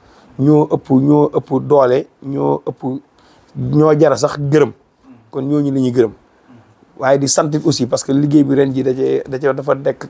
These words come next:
ak tawféex lool, parce que lépp lu ñaan def benn def nañ ko fukk, te loolu ay nit la ñoo xam ni aussi xamuñ Taïf wala dégg nañ Taïf wala suñu jëmm ñoo tax ñu ci, ñu ci, ñu ciy taxaw. Taxawaay boobu ñooñu dañ leen sant,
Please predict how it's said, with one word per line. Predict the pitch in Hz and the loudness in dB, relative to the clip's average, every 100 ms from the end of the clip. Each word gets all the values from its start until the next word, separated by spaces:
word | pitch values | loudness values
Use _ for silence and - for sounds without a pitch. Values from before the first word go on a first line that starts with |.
| - | -6
ak | 139 123 | -4 0
tawféex | 143 123 120 | -2 0 0
lool, | 117 117 - _ _ - 113 | 2 0 -2 _ _ -20 -16
parce | 113 | -14
que | - | -2
lépp | 135 156 156 | 2 2 0
lu | 170 | -2
ñaan | 170 156 | 0 0
def | 127 - - _ - - _ _ _ - | -2 -4 -20 _ -20 -20 _ _ _ -2
benn | 143 135 | 0 0
def | 127 131 | -4 -6
nañ | 131 | -6
ko | 117 | -6
fukk, | 135 - - _ _ - - - _ | -8 -8 -20 _ _ -20 -20 -20 _
te | 135 | 2
loolu | 143 147 | 4 4
ay | 147 | 2
nit | 151 175 | 4 2
la | 175 | 2
ñoo | 147 | 0
xam | 151 | -2
ni | 143 143 | -4 -6
aussi | 139 139 135 _ _ _ _ - | -6 -6 -6 _ _ _ _ -8
xamuñ | - 160 156 - | -2 0 0 2
Taïf | 143 135 | 0 2
wala | 151 143 | -2 0
dégg | 143 143 | 0 0
nañ | 135 | -2
Taïf | 131 120 | -2 -4
wala | 143 135 | -2 -6
suñu | 160 151 | -6 -2
jëmm | 147 151 | -2 0
ñoo | 143 143 | -2 -4
tax | 143 127 | -4 -4
ñu | 143 | -6
ci, | 139 147 | -8 -8
ñu | 143 | -8
ci, | 147 139 - _ _ - - - | -10 -10 -12 _ _ -20 -12 -2
ñu | 131 | 2
ciy | 143 | 2
taxaw. | 147 131 120 _ _ - - - | 0 0 -2 _ _ -20 -20 -10
Taxawaay | - 151 143 | -4 2 2
boobu | 143 135 135 | 2 0 0
ñooñu | 135 | -2
dañ | 127 131 | -2 -4
leen | 123 | -6
sant, | - | -8